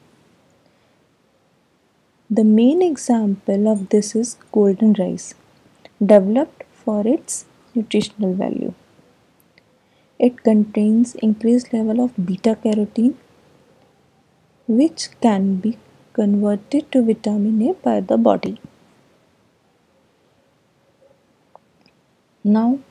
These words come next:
last is seed priming. Prime seeds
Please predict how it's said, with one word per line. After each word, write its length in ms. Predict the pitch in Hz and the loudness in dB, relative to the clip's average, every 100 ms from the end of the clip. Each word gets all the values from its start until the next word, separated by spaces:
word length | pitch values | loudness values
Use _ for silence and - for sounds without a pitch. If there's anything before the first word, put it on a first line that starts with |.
| _ _ | _ _
last 520 | 220 208 214 247 - - | -2 0 0 -2 -4 -2
is 160 | 302 - | -2 -4
seed 340 | - 240 247 - | 0 4 4 2
priming. 480 | - 190 196 202 226 - _ _ _ _ _ _ _ _ _ _ _ _ _ _ _ _ _ _ _ | -4 -4 -2 -6 -8 -12 _ _ _ _ _ _ _ _ _ _ _ _ _ _ _ _ _ _ _
Prime 360 | 214 226 339 | -2 0 0
seeds 600 | 370 - 254 277 - - | -4 -2 2 2 0 -10